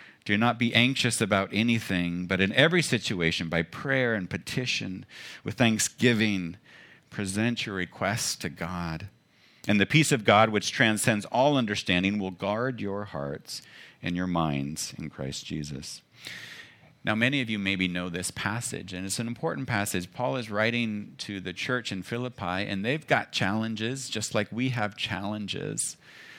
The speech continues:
So he's not saying, you know, "There's nothing wrong with you, so you guys can rejoice, have a good time." No, in the midst of some of the challenges, rejoice.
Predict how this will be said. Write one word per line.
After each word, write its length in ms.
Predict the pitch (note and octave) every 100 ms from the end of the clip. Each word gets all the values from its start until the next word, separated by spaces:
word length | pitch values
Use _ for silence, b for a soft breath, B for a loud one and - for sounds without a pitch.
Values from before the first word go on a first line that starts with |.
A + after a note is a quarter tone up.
| B B B B
So 220 | - C3+
he's 160 | C#3 C3
not 240 | F3+ F3+
saying, 480 | - E3 D3+ C#3 C3
you 100 | A#2+
know, 240 | A#2 A2+
"There's 240 | A2 A#2+ A#2+
nothing 340 | D#3+ E3 D3+
wrong 220 | D3+ F3
with 220 | E3+ D3+ D#3+
you, 240 | C#3+ C3
so 120 | -
you 180 | C3+ D3
guys 220 | D3+ C#3+
can 220 | - D3+
rejoice, 760 | C#3 C3+ - - F3 F3 D#3 C3
have 180 | C#3 D3+
a 80 | D#3
good 240 | D#3+ D#3+
time." 480 | C#3+ B2+ D#3+ E3 C3+
No, 500 | D#3 F3 D#3+ A#2 G#2+
in 160 | A#2+
the 80 | A#2+
midst 480 | B2+ D3 E3+ - -
of 140 | C#3
some 200 | - C3
of 100 | B2
the 80 | A2+
challenges, 600 | A2+ G#2+ G#2+ A2+ A#2+ G#2
rejoice. 1400 | G#2 C3 C#3 C3+ C3 G#2 F#2 G#2 G#2+ E2+ E2+ - - -